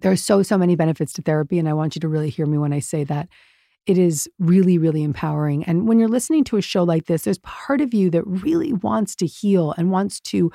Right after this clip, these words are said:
clear the blocks from the past so that you can really claim who you want to be in this present moment.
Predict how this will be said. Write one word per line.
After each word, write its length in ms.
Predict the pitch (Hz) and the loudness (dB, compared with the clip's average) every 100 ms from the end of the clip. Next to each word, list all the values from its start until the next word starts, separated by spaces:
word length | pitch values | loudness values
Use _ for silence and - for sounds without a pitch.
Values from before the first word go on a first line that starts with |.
| - - - - | -6 -20 -20 -18
clear 560 | - - 233 226 190 170 | -14 2 4 6 4 2
the 180 | 180 185 | 0 0
blocks 500 | 165 175 185 180 - | 2 4 4 2 -4
from 140 | 185 | -2
the 80 | 170 | -2
past 420 | 160 - 170 170 | 0 0 0 0
so 80 | - | -2
that 160 | 156 185 | -2 -2
you 80 | 175 | -2
can 380 | 175 160 160 | -2 -2 0
really 280 | 190 208 185 | 2 4 2
claim 420 | 165 - 180 165 | -2 -2 0 2
who 120 | 139 190 | 2 2
you 160 | 175 | 2
want 140 | 165 156 | 2 0
to 40 | |
be 200 | 139 160 | -2 -2
in 80 | 147 | -2
this 120 | 139 | -4
present 380 | - 151 143 - | -4 -2 -2 0
moment. 400 | 156 156 139 | 0 2 0